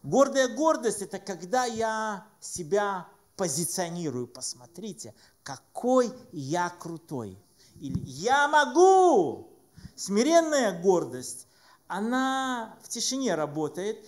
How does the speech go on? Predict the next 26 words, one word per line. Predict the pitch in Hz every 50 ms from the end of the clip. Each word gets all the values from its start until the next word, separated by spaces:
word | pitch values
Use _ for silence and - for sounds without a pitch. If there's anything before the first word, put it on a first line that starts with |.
| - - - -
и | 165 196
эта | 233 247 - 254 208
штука | - - - 277 277 - - 262 247 220 - - - - -
крайне, | - 220 240 254 269 269 262 262 262 262 254 247 240 214 - - - - _ _ _ _ _ _ _ _ _ _ _ _ _ _ _ _
крайне | - - 214 220 240 247 254 254 254 254 254 240 240 226 214 196 - - -
часто | - - 247 240 226 233 - 233
бывает | 190 202 202 202 202 202 196 202 196
у | 185
верующих | 165 190 180 170 170 170 - - 185 170 -
людей, | 190 190 180 165 226 208 175
которые | - 160 151 - 175 170 170 170
боятся | 147 170 170 190 220 214 - - - 147 123
гордой | 127 160 170 156 131 120 131 135
гордости. | 131 135 156 139 117 104 104 101 - - - - 101 - _ _ _ _ _ _ _ _
И | - 180 175
мы | 180 196 202
даже | 214 226 208 190 220 208
помним | - 233 233 226 220 220 214 202 185 185 - - _ -
пример | 202 214 208 220 247 254 202 160 143 123 107 - - - _ _ _ _ _ -
из | 180 170 - -
Писаний. | - - 196 190 - 226 226 202 180 160 143 135 131
Помните, | - 214 233 240 247 233 - - 180
как | - - 165 147 - - - _ _ -
этот | - 175 175 175 180
фарисей, | - - 185 180 180 180 180 - 202 190 170 151
стоя | - - - - - 180 170 170 165 156 151 131